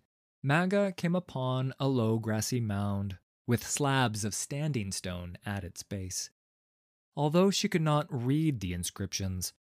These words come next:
her fingers traced the familiar etching of Kindred's twin masks. This was a place of the dead, a burial site built long ago.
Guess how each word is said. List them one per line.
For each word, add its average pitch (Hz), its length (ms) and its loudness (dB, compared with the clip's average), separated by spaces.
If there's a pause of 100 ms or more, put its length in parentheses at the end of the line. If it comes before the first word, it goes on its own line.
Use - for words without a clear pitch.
(140)
her 123 80 4
fingers 123 560 2 (100)
traced - 540 -4 (100)
the 127 80 0
familiar 117 680 2
etching 101 560 -4
of 104 220 -4
Kindred's 95 640 -4
twin 95 360 -8
masks. 104 560 -8 (720)
This - 560 0 (180)
was 151 180 0
a - 60 2
place 98 480 0
of 98 200 -6
the 107 80 -2
dead, 101 480 -4 (380)
a 123 120 4
burial 113 540 4
site 92 460 -6 (140)
built 107 460 -4
long 90 280 -6
ago. 92 440 -4